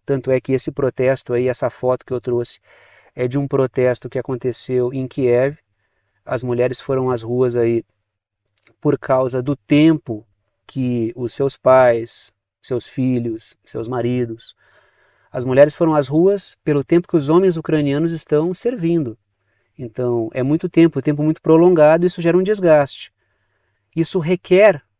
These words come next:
uma substituição. Por isso, os militares ucranianos vão tentar recrutar mais quinhentos mil homens. Isso tá gerando outros, outros conjuntos de protestos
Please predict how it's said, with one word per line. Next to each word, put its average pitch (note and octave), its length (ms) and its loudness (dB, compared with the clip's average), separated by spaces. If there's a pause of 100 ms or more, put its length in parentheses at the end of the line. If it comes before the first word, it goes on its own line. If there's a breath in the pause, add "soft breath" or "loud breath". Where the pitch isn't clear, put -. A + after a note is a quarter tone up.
(100)
uma D3+ 220 -4
substituição. F3+ 1080 -2 (100)
Por D#3 180 4
isso, F3+ 500 -2 (360)
os C3+ 140 -8
militares C3+ 500 0
ucranianos C3 840 -2 (440)
vão A#2+ 360 -4
tentar C#3+ 640 0 (440)
recrutar D3 560 0
mais D3 360 0
quinhentos E3 520 0
mil D#3+ 240 0
homens. C#3 580 -2 (320)
Isso C#3 180 -8
tá D#3+ 100 2
gerando D3+ 460 2
outros, F#3+ 840 4 (440)
outros F3+ 400 4
conjuntos E3 720 0
de C3 120 -2
protestos C#3 760 -2